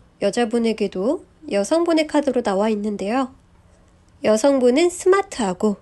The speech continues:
주장이 확실한 섹시한 매력이 있지만 상대방에게는 조금 차갑게 느껴졌다고 합니다.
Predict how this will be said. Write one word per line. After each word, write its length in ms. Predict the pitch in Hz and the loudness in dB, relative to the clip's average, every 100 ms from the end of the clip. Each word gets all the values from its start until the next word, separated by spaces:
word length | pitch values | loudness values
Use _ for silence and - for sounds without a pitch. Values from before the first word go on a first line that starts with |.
| _ - | _ -10
주장이 500 | - 202 240 240 254 | -4 2 2 4 2
확실한 760 | 302 320 - 240 190 240 349 - - - _ | 0 -2 0 2 2 2 -2 -6 -20 -20 _
섹시한 520 | - - 370 - 392 302 | -6 -2 -2 2 4 4
매력이 300 | 196 220 214 | 4 0 -2
있지만 600 | - - 202 262 208 220 - - - - _ | -4 -4 -2 -2 -4 -12 -20 -20 -20 -20 _
상대방에게는 1040 | - 359 370 370 339 247 208 202 208 285 339 | -4 0 2 4 4 2 0 -2 0 0 0
조금 320 | - 202 208 | -2 -4 -4
차갑게 540 | - 330 370 359 320 | -4 -2 -2 -2 0
느껴졌다고 640 | 233 208 226 196 - 190 226 | 0 -2 -6 -6 -8 -6 -2
합니다. 540 | 269 247 196 202 202 | -2 -4 -8 -10 -12